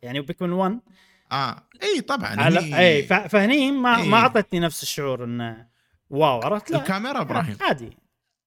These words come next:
Speaker 2: هي، هي الكاميرا هي مسببة ال-، الموضوع هذا، إنك ما تحس إن البيكمنز صغار أو أنت صغير بال-، بالعالم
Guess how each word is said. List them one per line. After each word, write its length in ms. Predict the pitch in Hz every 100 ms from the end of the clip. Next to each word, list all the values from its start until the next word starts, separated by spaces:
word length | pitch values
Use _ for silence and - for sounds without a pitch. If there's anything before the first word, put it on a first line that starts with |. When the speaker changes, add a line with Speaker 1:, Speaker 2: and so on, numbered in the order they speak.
| _ _ _ _ _ _ _ _ _ _
Speaker 2:
هي، 240 | 123 220 208
هي 340 | - 180 196
الكاميرا 640 | 151 160 147 170 143 180 175 _
هي 280 | - 160 139
مسببة 480 | 117 127 123 139 120
ال-، 380 | 107 95 85 - - 104 104 101 _ 104
الموضوع 460 | 107 123 131 110 113
هذا، 180 | 95
إنك 220 | 104 107 127
ما 100 | 127
تحس 320 | - 123 120
إن 120 | 107
البيكمنز 540 | 101 - - 107 95
صغار 440 | 95 101 110 98 - _ _ -
أو 220 | 123 131
أنت 260 | 170 175 139
صغير 480 | 107 110 120 104 - _ _
بال-، 840 | 87 90 90 92 104 101 98 95 82
بالعالم 960 | 92 101 92 90 117 117 95 82 76